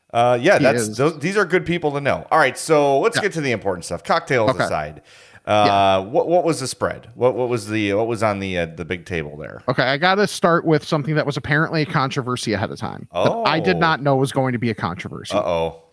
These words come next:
Speaker 2: Listening, this is one of the, the consequences of, of, you know,
Speaker 1: <laughs>
Speaker 2: being with someone that actually listens back to the podcast.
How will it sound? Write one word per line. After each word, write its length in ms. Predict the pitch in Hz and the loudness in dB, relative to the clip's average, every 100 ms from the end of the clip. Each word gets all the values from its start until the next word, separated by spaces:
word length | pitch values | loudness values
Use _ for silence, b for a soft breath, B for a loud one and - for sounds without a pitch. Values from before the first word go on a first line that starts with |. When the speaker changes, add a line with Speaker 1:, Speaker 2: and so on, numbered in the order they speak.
| _ _ _ _ - | _ _ _ _ -6
Speaker 2:
Listening, 680 | 123 147 202 - 233 226 | 2 4 4 2 4 4
this 200 | 190 208 254 | 6 4 4
is 100 | 190 | 4
one 180 | 214 | 6
of 200 | 220 202 | 4 2
the, 120 | 151 185 | 2 2
the 60 | |
consequences 680 | 170 226 269 180 170 160 170 | 4 2 0 0 0 0 0
of, 380 | 160 - 143 147 | 0 2 2 2
of, 100 | 143 | 2
you 80 | 160 | 2
know, 140 | 151 | 2
Speaker 1:
<laughs> 260 | 156 131 143 | 2 0 2
Speaker 2:
being 160 | 165 | 4
with 100 | 170 | 4
someone 240 | 170 196 208 | 4 2 2
that 160 | 175 - | 2 2
actually 420 | 170 - 226 220 | -2 -2 -6 0
listens 400 | 196 202 196 175 | 2 2 0 0
back 320 | 139 165 - | 2 2 0
to 100 | - | -2
the 100 | 160 | -2
podcast. 840 | - 151 175 170 113 82 104 - | 0 0 0 -2 -4 -2 -4 -8